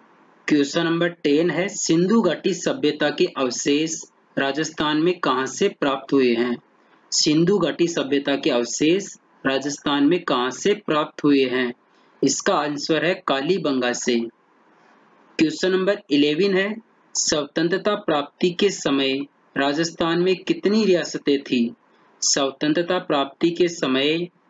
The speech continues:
राजस्थान में कितनी रियासतें थी? तो इसका आंसर है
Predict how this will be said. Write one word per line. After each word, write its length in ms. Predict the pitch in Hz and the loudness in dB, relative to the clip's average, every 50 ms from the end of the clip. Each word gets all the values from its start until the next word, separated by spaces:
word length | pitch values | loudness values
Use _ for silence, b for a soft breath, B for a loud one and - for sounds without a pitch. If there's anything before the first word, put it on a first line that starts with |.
| _ - | _ -2
राजस्थान 640 | 139 139 139 139 160 156 156 - - 151 151 160 160 | 0 0 0 0 -2 -4 -4 -4 -2 -2 0 2 2
में 140 | 165 185 190 | 2 2 2
कितनी 460 | 185 - - 165 - - 196 208 214 214 | 0 -2 -8 -4 -2 0 2 2 4 4
रियासतें 560 | 196 180 165 147 - - 139 - 151 147 139 | 4 4 2 2 -2 -6 -4 0 0 0 0
थी? 240 | - - 135 123 120 | 2 2 2 2 2
तो 540 | 117 - _ _ _ _ _ _ _ - 151 | 2 -2 _ _ _ _ _ _ _ -2 0
इसका 300 | 147 139 - - - 190 | 0 0 0 -2 -2 0
आंसर 480 | 165 156 151 151 151 - 151 156 170 196 | 0 0 -2 -4 -4 -2 0 0 0 0
है 120 | 214 - | -2 -2